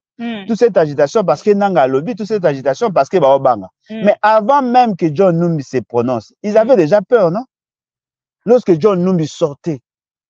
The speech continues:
Speaker 2: ils avaient déjà peur. Bazaki les a agités. Toyoki ke Baobaki ke aza soki na Zambie, soki nini. Bakanga kutu jeune moko soki na ane,
Speaker 1: Mm.
Speaker 2: aumela jeune moko asaka
Speaker 1: Aza
Speaker 2: vidéo boye.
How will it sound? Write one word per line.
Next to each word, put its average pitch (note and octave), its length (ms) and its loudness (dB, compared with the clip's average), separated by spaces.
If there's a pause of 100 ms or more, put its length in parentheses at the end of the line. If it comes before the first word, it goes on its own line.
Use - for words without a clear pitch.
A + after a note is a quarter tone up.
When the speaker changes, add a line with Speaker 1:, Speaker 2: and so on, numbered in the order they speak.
(160)
Speaker 2:
ils F#3+ 120 0
avaient B3+ 180 4
déjà A#3+ 260 4
peur. A#3+ 280 2
Bazaki G#3 400 0
les F#3+ 180 2
a A#3 60 4
agités. D#3+ 460 0 (260)
Toyoki G3+ 380 4
ke F3+ 100 0
Baobaki D#3+ 420 2
ke D#3 200 2
aza E3 240 2
soki G3 240 -4
na C#3 160 2
Zambie, C#3 520 -2
soki F#3+ 280 -6
nini. D#3+ 200 -6 (200)
Bakanga D#3+ 360 2
kutu F3 240 -4
jeune F3 220 0
moko F3+ 220 2
soki F#3 240 0
na D3 140 0
ane, B3 480 0 (120)
Speaker 1:
Mm. A3+ 140 -10
Speaker 2:
aumela F#3 480 2
jeune F3 160 0
moko E3 100 2
asaka E3 380 2
Speaker 1:
Aza B3 160 2
Speaker 2:
vidéo C#4 140 0
boye. A3+ 180 -6